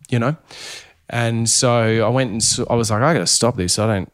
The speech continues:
like what I'm thinking. These are really, this is very negative stuff." Um, and went and, uh, saw a proper psychiatrist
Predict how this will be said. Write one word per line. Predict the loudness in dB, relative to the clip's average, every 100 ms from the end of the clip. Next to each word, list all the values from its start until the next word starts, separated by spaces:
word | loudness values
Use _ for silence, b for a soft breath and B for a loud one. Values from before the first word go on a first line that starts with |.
| -18 -8
like | -4 -4 -4 -10
what | -6 -4
I'm | -4
thinking. | -6 -6 -4 -6 -8 -10 -12
These | -8 -6 -6
are | -8
really, | -6 -8 -8 -14 _
this | -8 -8
is | -8
very | -6 -6 -6
negative | -8 -8 -10 -8
stuff." | -6 -4 -6 -10 -20 _ -14
Um, | -8 -6 -6 -8 -12 -12
and | -8 -6
went | -6 -8 -12
and, | -8 -6 -8 -10 -14 _ _ _ _ _ _ _ _ -6
uh, | -4 -2
saw | -2 -2 0 -2
a | -2
proper | -4 -6 -4 -8 _ _
psychiatrist | -6 -4 -4 -4 -2 -2 -2 -8 -6 -6 -6 -10